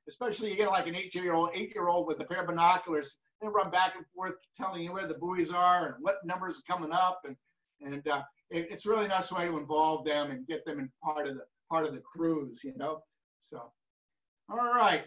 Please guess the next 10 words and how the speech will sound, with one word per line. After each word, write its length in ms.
so 280
that's, 440
uh, 260
that's 260
our 280
mouth 440
of 80
the 80
river 320
here. 500